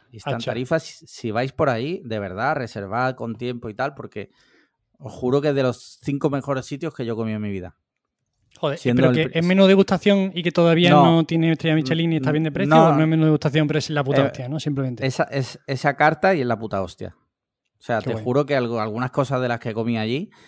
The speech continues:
Speaker 1: era como, mm, "¿esto qué es?". O sea, me está volando ahora mismo la puta cabeza de,
Speaker 2: Claro,
Speaker 1: de la
Speaker 2: claro.
Speaker 1: puta pasada que es esta. O sea que, sí, sí, da la
Speaker 2: Bueno, ¿y te
Speaker 1: casualidad
Speaker 2: acuer-,
Speaker 1: que
Speaker 2: te
Speaker 1: ha
Speaker 2: acuerdas de
Speaker 1: preguntado.
Speaker 2: alguna comida? Por, por curiosidad.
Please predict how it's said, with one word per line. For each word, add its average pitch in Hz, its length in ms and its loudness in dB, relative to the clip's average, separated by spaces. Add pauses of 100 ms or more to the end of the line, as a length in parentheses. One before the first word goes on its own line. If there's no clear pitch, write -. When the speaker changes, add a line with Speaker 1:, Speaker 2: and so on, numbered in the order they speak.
(460)
Speaker 1:
era 120 240 -2
como, 110 500 -4 (360)
mm, 113 500 -8
"¿esto - 260 -10
qué 117 280 -4
es?". 95 120 -10
O 101 80 -12
sea, 101 420 -6
me 107 140 -10
está 113 220 -6
volando 120 320 -2
ahora 120 80 -2
mismo 123 220 -2
la 120 100 -2
puta 110 240 -8
cabeza 104 480 -6 (800)
de, - 140 -14
Speaker 2:
Claro, 104 60 -8
Speaker 1:
de 101 80 -6
la 104 60 -6
Speaker 2:
claro. 107 100 -10
Speaker 1:
puta 113 200 -4
pasada 110 340 -4
que 107 60 -8
es 98 80 -10
esta. 143 400 -6 (480)
O - 20 -20
sea - 220 -20
que, 113 200 -20 (840)
sí, 120 160 -6
sí, 131 180 -8 (140)
da 101 80 -10
la 107 120 -2
Speaker 2:
Bueno, 196 160 2
¿y - 20 -4
te 160 80 2
Speaker 1:
casualidad - 20 -2
Speaker 2:
acuer-, 160 120 2
Speaker 1:
que - 40 -2
Speaker 2:
te - 60 -2
Speaker 1:
ha - 20 -2
Speaker 2:
acuerdas 156 220 2
de 160 60 4
Speaker 1:
preguntado. - 20 6
Speaker 2:
alguna 165 200 4
comida? 196 480 -2
Por, 139 140 -16
por 156 140 -2
curiosidad. 151 420 0